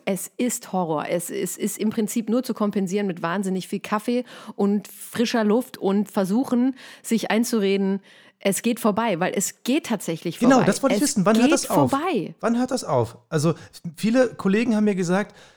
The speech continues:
Speaker 2: wenn die in die Schule gehen. Und ich mir denke so, okay, dann sind's ja nur noch vier Jahre plus die Jahre, die dann Kind zwei, drei, vier und fünf dann haben.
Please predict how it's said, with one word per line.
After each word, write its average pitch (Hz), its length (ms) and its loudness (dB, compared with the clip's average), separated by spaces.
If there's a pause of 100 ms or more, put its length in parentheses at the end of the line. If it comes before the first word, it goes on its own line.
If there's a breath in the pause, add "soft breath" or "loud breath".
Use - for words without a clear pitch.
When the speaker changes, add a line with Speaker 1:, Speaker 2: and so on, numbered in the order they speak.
(180 soft breath)
Speaker 2:
wenn 156 100 6
die 170 120 6
in 165 80 6
die 165 100 4
Schule 156 280 0
gehen. 104 260 0 (300)
Und 139 60 -6
ich 123 40 0
mir 135 80 4
denke 151 180 6
so, 143 240 0 (800 loud breath)
okay, 156 580 0 (140)
dann 127 100 -2
sind's 160 160 4
ja 170 80 6
nur 160 80 6
noch 147 180 4
vier 196 220 -4
Jahre 185 520 0 (360 soft breath)
plus 180 400 0 (200)
die 180 120 0
Jahre, 185 580 2 (340 loud breath)
die 175 120 0
dann 175 340 4 (180)
Kind 180 240 2
zwei, 170 280 2
drei, 175 240 4
vier 180 180 2
und 180 140 4
fünf 185 360 2
dann 131 200 2
haben. 107 300 2